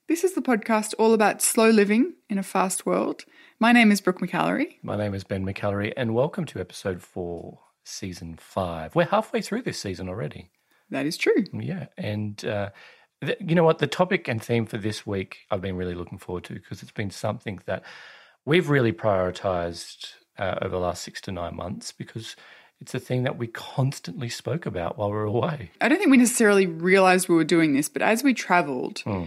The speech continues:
Speaker 1: last year and the year before, and when we loved a place, I think we started to add traits of those places to a list, you know, a running list of, of things that we wanted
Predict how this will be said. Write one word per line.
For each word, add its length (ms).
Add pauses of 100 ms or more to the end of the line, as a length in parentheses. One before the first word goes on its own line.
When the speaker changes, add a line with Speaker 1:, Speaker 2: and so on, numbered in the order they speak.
(160)
Speaker 1:
last 420
year 160
and 100
the 60
year 140
before, 320 (280)
and 160
when 140
we 80
loved 400
a 60
place, 600 (220)
I 120
think 180
we 100
started 440
to 140 (240)
add 380 (800)
traits 500
of 120
those 200
places 760
to 180
a 20
list, 420
you 60
know, 120
a 40
running 320
list 280
of, 180
of 180
things 300
that 80
we 80
wanted 640